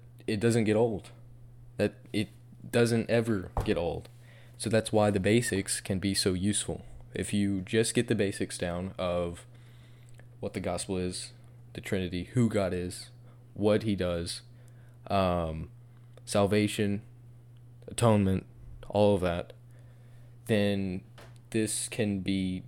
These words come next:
extremely helpful, especially if you are firmly grounded in these basics, um, and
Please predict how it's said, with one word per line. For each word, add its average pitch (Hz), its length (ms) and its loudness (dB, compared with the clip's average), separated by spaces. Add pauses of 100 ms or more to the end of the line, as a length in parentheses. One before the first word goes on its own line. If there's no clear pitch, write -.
extremely 107 640 -4
helpful, 92 360 -4
especially 123 640 4
if 101 220 0 (640)
you 101 220 0
are 92 280 -2
firmly 123 380 0
grounded 98 500 -2 (180)
in 92 480 -2 (100)
these 101 220 -2
basics, 90 640 -6 (960)
um, 90 580 0 (220)
and 87 320 -6